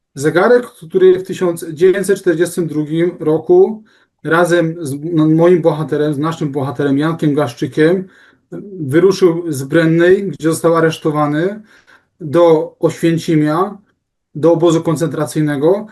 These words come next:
Tam pieczołowicie te zrabowane rzeczy opisano, a z czasem wraz z tym chłopcem zostało to przewiezione do, do Hamburga, do, w zasadzie to do obozu w Neuengamme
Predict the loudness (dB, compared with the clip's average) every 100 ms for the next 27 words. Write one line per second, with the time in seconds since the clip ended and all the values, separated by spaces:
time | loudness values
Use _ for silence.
0 | _ 0 0 2 0 0 2 2 2 -2
1 | 0 -2 -4 -12 _ _ _ _ _ _
2 | _ _ _ _ _ -2 -2 -4 -12 _
3 | _ -6 0 2 4 2 2 0 -2 -4
4 | -4 -4 -2 0 -2 -2 -4 -4 -4 -12
5 | _ _ _ _ -2 0 2 0 -6 -14
6 | -6 -2 0 0 0 2 0 -2 -2 0
7 | 0 0 -2 -2 -6 0 0 0 -6 -4
8 | -4 -2 -2 -2 0 2 2 -2 -4 -4
9 | -2 -2 0 0 0 -2 -6 -6 -4 -4
10 | -4 -10 -6 -4 -2 0 0 2 0 0
11 | -4 0 2 2 0 -2 0 2 2 0
12 | -2 -2 -2 -6